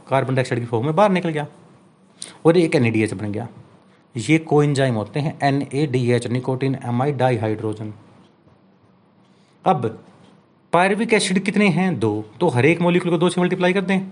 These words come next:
दो पायरुविक एसिड, दो एनएडी, दो कोएंजाइम ए मिलकर, दो एसिटाइल कोएंजाइम ए बन गए,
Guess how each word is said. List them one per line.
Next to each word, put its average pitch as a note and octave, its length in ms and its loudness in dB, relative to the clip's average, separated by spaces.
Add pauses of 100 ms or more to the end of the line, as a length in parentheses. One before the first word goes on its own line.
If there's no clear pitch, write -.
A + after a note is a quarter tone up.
(500)
दो C#3 200 4
पायरुविक A#2+ 500 0
एसिड, A#2+ 300 -4
दो C3+ 260 2
एनएडी, A#2+ 480 0
दो B2+ 260 0
कोएंजाइम A#2+ 520 0
ए A2+ 60 -4
मिलकर, A2 320 -4
दो B2+ 320 -2
एसिटाइल B2 300 -4
कोएंजाइम A#2 380 -4
ए E3 60 -2
बन F3 160 -2
गए, C3+ 200 -2